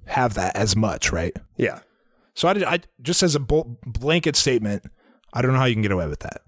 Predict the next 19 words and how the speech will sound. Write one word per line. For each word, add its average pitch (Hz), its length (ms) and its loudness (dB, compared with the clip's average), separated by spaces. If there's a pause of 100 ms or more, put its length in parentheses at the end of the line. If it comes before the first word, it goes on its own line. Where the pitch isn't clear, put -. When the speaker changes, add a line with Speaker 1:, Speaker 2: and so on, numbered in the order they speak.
(200)
Speaker 2:
I, 147 240 -2 (140)
I 147 120 2
agree. 139 420 2 (280)
I, 131 320 2
I 143 100 2
don't 170 200 2
know. 147 500 4 (1800)
I'm 160 80 2
gonna 214 100 2
give 196 120 2
her 196 80 4
the 156 100 2
benefit 143 400 0
of 120 60 -2
the 104 200 2
doubt 82 300 -2 (140)
because 131 240 0
I 143 140 2
don't, 175 200 2